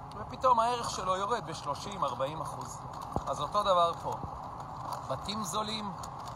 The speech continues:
סיכון גבוה. או שיש לי בעיה עם זה, רק בואו נהיה מודעים לזה, ולא נבוא בתלונות לאף אחד אם ההשקעה הזאת היא לא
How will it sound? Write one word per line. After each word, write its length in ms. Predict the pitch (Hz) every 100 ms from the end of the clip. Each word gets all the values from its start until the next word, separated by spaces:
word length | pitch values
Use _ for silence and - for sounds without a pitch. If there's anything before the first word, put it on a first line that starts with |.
| -
סיכון 560 | - - 156 - 196 185
גבוה. 380 | 165 143 127 104 - - - -
או 40 | -
שיש 240 | - -
לי 100 | 170
בעיה 380 | 151 139 151 185
עם 160 | 220
זה, 200 | 214 240 240 - - - - -
רק 120 | 139
בואו 260 | - 226 208
נהיה 280 | 185 185
מודעים 500 | 180 151 151 160 208
לזה, 340 | 208 190 208 185 - - - - 151
ולא 240 | 143 202
נבוא 260 | 208 180 190
בתלונות 580 | 165 - 160 160 180 156
לאף 320 | 151 160 170
אחד 320 | - 196 190 - - - - -
אם 140 | 175 180
ההשקעה 440 | 160 - - 165
הזאת 260 | 165 165 160
היא 100 | 180
לא 260 | 165 165